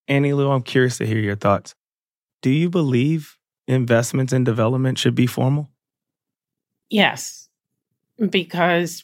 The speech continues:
Speaker 2: people are too busy to be consistent about it, because it's also a very serious discipline that, like anything else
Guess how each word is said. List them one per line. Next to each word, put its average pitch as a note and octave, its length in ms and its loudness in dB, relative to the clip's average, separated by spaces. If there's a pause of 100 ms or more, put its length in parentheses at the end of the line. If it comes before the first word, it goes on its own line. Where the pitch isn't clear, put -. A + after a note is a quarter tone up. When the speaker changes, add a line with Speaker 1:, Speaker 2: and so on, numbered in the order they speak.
Speaker 2:
people G3+ 240 0
are F#3+ 100 2
too - 220 -6
busy D3+ 600 -2 (840)
to E3 540 0 (640)
be F3+ 120 2
consistent F3 800 0
about G3 340 0
it, A3 240 0 (960)
because F#3+ 420 0
it's E3 140 -2
also E3 800 0 (160)
a D#3+ 80 0
very D#3+ 360 0
serious D#3+ 500 0
discipline G3 720 0 (400)
that, D3 220 -2
like C#3+ 280 -2 (100)
anything E3 560 0
else D3+ 500 -2